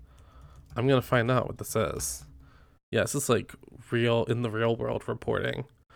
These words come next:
Okay, no, but, oh, I didn't. <laughs> Guys, can I find,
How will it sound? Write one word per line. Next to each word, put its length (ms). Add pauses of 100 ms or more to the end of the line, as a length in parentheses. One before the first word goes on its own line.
(1040)
Okay, 240
no, 200
but, 180
oh, 320
I 60
didn't. 400 (720)
<laughs> 680
Guys, 300
can 140
I 60
find, 180